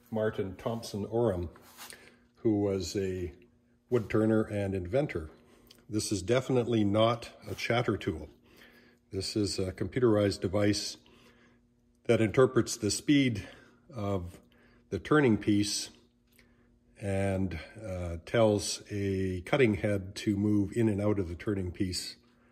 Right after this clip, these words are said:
uh, in accordance with its algorithm. So it consists of this control box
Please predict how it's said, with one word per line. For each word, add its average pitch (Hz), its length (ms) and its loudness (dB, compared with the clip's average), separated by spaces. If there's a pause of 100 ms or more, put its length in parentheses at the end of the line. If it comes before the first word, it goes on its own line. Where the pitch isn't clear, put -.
(540)
uh, 90 100 -10
in 101 180 -4
accordance 92 500 -2
with 92 240 -8
its 87 180 -8
algorithm. 95 600 -4 (880)
So 120 140 2
it 110 120 0
consists 123 500 4
of 104 200 4
this - 480 0 (400)
control 151 400 4
box 107 500 -2